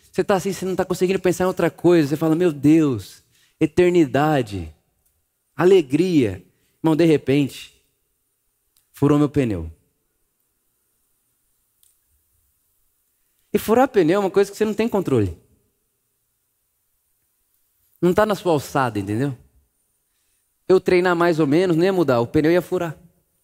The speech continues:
Furou um pneu. Só que tinha um outro problema. Furou o pneu, aí eu encostei, tranquilo, né? Você já fala, "Vitor, shh, calma."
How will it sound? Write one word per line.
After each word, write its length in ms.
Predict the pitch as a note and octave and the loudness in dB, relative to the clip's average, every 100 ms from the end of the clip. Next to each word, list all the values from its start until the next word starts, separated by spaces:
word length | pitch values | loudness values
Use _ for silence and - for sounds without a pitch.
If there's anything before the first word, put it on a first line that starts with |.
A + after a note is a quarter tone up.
| _ _ _ _ _ _ _ _ _ _ _ _ _ _ _ | _ _ _ _ _ _ _ _ _ _ _ _ _ _ _
Furou 240 | - F#3 | 0 2
um 40 | F#3 | 2
pneu. 480 | F#3 D#3+ B2+ A#2 - _ _ _ | 0 0 -2 -6 -18 _ _ _
Só 120 | G#3 | -6
que 100 | A3+ | -2
tinha 120 | B3+ | 0
um 40 | |
outro 120 | A#3+ A#3+ | 0 2
problema. 540 | A3+ F#3 F#3+ A2+ F#2 _ _ _ _ _ _ _ _ _ _ _ _ _ _ | 0 2 0 -4 -8 _ _ _ _ _ _ _ _ _ _ _ _ _ _
Furou 280 | - E3 | 0 2
o 40 | D#3+ | 2
pneu, 640 | G3 G3 F3+ A#3 - - _ _ - | 0 2 2 0 -4 -20 _ _ -6
aí 140 | C#3 | 0
eu 40 | C#3+ | 0
encostei, 960 | D3 D3 - B2 C3+ D#3+ D#3+ - _ _ _ _ _ _ _ | 0 -2 0 0 2 0 -6 -20 _ _ _ _ _ _ _
tranquilo, 560 | - A3+ - D#4+ D#3 B2+ | -4 0 4 4 4 0
né? 160 | C#3+ | -2
Você 140 | C#3+ D3 | -2 -6
já 20 | |
fala, 200 | A#2+ G#2+ | -2 -2
"Vitor, 340 | G#2 A#2 G2 | -2 -4 -6
shh, 760 | F#2 - - - - - _ _ _ _ _ _ - | -6 -10 -14 -18 -20 -20 _ _ _ _ _ _ -6
calma." 560 | - D#3 E3 D3 F2 | -2 -2 -2 -4 -8